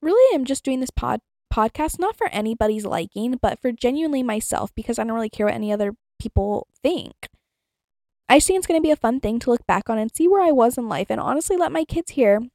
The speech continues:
how I was as well, you know? Very interesting. But I love you guys.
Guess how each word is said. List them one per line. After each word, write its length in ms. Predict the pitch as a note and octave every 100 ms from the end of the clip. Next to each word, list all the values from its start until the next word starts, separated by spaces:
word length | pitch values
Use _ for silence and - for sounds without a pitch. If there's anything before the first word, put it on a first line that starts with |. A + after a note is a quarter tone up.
| _ _ _ _ _ _ _ -
how 160 | -
I 60 | B3
was 200 | A#3+ A#3+
as 140 | A#3
well, 240 | A3 D3+ - -
you 100 | A3+
know? 200 | G#3 A#3 _ _ -
Very 240 | B3+ C4
interesting. 640 | G3+ G3 - - - - C4 _ _ _ _ _ -
But 320 | C#4+ C4+ C4+ _ _ _ _ _
I 80 | C4+
love 180 | D#4 D4
you 120 | C#4
guys. 440 | C#4 C4 C4 C#4